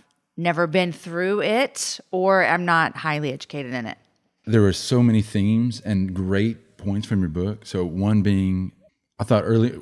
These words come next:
Speaker 2: early on when you got to share with your friend, all, like, you just got to kinda get it all out, and it was kinda for, for, uh, recovery. That's a, that's one of the steps.
Speaker 1: Yeah.
Speaker 2: Is, man, find someone that you trust
Speaker 1: Uh-huh.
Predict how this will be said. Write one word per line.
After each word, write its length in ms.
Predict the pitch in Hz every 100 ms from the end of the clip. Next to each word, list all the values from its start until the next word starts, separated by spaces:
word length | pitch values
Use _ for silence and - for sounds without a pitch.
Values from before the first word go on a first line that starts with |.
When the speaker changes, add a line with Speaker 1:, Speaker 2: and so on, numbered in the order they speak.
| -
Speaker 2:
early 160 | 120 120
on 320 | 107 104 104
when 200 | 98 95
you 120 | 101
got 200 | 104 104
to 60 | 98
share 260 | - 101 98
with 240 | 95 -
your 80 | 92
friend, 540 | - 92 78 80 101 - _ _ _ _ _ _ _ _
all, 320 | 98 92 90 73
like, 160 | 98
you 120 | 98
just 220 | 95 92 -
got 180 | 90
to 80 | 92
kinda 260 | - 101 87
get 360 | 78 117 117 107
it 40 |
all 240 | 101 92
out, 280 | 85 82 78
and 100 | 101
it 60 | 101
was 160 | 92 87
kinda 360 | - 110 92 - 80 -
for, 180 | - 85 _
for, 360 | - 90 82 - _ _ _ _ _ _ _ _ -
uh, 180 | 87 69
recovery. 720 | 98 - 110 85 82 80 80 _ _
That's 220 | 101 95 92
a, 140 | 78
that's 180 | 101 -
one 140 | 101
of 60 | 101
the 60 | 85
steps. 320 | - 92 123
Speaker 1:
Yeah. 260 | 170 160 139
Speaker 2:
Is, 460 | 95 85 78 - -
man, 300 | 87 95 85
find 300 | - 101 95
someone 240 | 104 101
that 80 | 98
you 120 | 90
trust 540 | 107 - 107 117 156 160
Speaker 1:
Uh-huh. 160 | 165